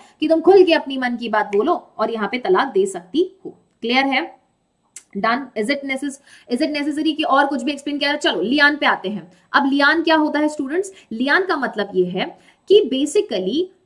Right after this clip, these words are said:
husband के ऊपर, husband क्या करता है? Husband कोई आरोप लगाता है, unjust है, आरोप झूठा है, wife डाइवोर्स, yes। Basically, husband wife के ऊपर कुछ allegations लगाता है। क्या लगाता है? कुछ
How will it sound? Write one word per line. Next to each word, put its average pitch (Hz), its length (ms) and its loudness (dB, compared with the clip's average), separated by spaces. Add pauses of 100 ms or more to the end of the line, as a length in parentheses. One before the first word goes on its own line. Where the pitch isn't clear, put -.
husband 262 460 0
के 403 100 4
ऊपर, 247 440 0 (520)
husband 285 320 0
क्या 339 140 4
करता 269 280 -4
है? 277 100 -2
Husband 262 260 -2
कोई 330 100 2
आरोप 277 280 2
लगाता 269 340 0
है, 269 120 -2
unjust 254 320 -10
है, 285 100 -8
आरोप 247 300 -4
झूठा 247 240 -4
है, 269 120 -4
wife 240 220 -4
डाइवोर्स, 220 300 -8
yes। - 440 -8 (560)
Basically, 302 600 2 (360)
husband 311 460 0
wife 269 300 2
के 392 120 4
ऊपर 262 420 -2
कुछ 392 240 -2
allegations 330 720 0
लगाता 180 340 -6
है। 185 120 -8
क्या 226 200 0
लगाता 277 340 -2
है? 349 220 -6
कुछ 392 240 -4